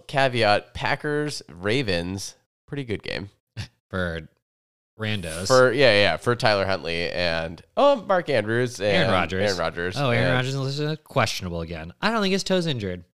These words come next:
Speaker 1: Ugh, God, he's the worst. Worst M V P of all time. You heard it here first. Aaron Rodgers. Um, and then,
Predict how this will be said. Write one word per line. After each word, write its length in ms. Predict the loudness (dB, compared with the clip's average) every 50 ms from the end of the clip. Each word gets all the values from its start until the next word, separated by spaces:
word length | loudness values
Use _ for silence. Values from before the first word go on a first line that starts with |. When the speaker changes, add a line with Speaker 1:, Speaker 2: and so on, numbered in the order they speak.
| _ _ -8
Speaker 1:
Ugh, 200 | -6 -6 -6 -6 -8 -10 -12 -16 -18 -14
God, 260 | -12 -10 -10 -10 -10 -12
he's 160 | -14 -16 -14
the 100 | -12 -10
worst. 400 | -8 -8 -8 -8 -8 -12 -16 -18 _ _ -20 -20 _ _ _ _ _ _ _ _ _
Worst 260 | -4 -4 -2 -2 0 0
M 100 | -2 -2
V 160 | -2 -6 -4
P 140 | -2 -2 -2
of 100 | -2 0
all 140 | 0 -2 0
time. 240 | 0 0 -2 0 -2
You 100 | -2 -2
heard 200 | -2 -2 -4 -4
it 20 |
here 180 | -4 -4 -4 -4
first. 360 | -4 -4 -4 -4 -6 -8 -14 -20 -20 -16 -8 -4
Aaron 180 | -4 -4 -2
Rodgers. 400 | -2 -4 -4 -6 -6 -8 -8 -10 -14 _ _ _ _ _ _ _ _ _ _ _ _ _ -4
Um, 880 | 0 2 4 6 6 6 6 6 6 6 6 6 4 4 2 0 -4 -10 -14 _ _ _ _ _ _ _ _ -4
and 140 | -2 0 4
then, 640 | 4 6 6 6 6 6 6 6 4 2 -2 -6 -8